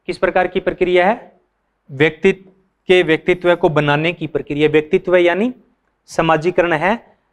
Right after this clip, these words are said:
वो एक व्यक्ति को सामाजिक प्राणी बनाता है। सामाजिकता को हम क्या कहते हैं? व्यक्तित्व कहते हैं। प्रश्न नंबर एक सौ आठ, समाज,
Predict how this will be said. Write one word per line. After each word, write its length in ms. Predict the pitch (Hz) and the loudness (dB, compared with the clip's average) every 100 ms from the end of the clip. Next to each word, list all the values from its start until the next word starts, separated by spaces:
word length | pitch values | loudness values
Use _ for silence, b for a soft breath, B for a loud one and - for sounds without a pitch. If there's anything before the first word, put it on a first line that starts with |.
| _ 160 | _ -2
वो 180 | 170 | 2
एक 160 | 170 175 | 2 0
व्यक्ति 320 | 160 151 151 175 | 0 0 2 0
को 120 | 185 | 2
सामाजिक 440 | 165 139 135 - | 0 0 0 -2
प्राणी 220 | 156 147 | 0 0
बनाता 360 | 143 135 123 147 | -2 -4 0 2
है। 120 | 175 | 0
सामाजिकता 1300 | 196 147 131 131 175 _ _ _ _ _ _ _ 185 | 0 -4 -2 -4 -6 _ _ _ _ _ _ _ -4
को 160 | 180 175 | 0 -2
हम 160 | 165 | -2
क्या 140 | 160 160 | -2 0
कहते 280 | 147 139 190 | 0 -2 -4
हैं? 80 | |
व्यक्तित्व 640 | 214 151 147 156 143 151 240 | -2 -2 -2 -2 0 0 0
कहते 600 | - - - 131 113 127 | -2 -16 -4 -4 -2 -8
हैं। 220 | 110 127 _ _ _ _ _ - - _ _ _ _ B B B B _ _ _ _ _ | -10 -14 _ _ _ _ _ -20 -20 _ _ _ _ B B B B _ _ _ _ _
प्रश्न 220 | 160 160 | -2 0
नंबर 180 | 190 196 | 0 2
एक 120 | 190 | 0
सौ 120 | 185 196 | 2 2
आठ, 260 | 180 185 | 2 0
समाज, 440 | - 156 147 139 | -4 -2 -2 -4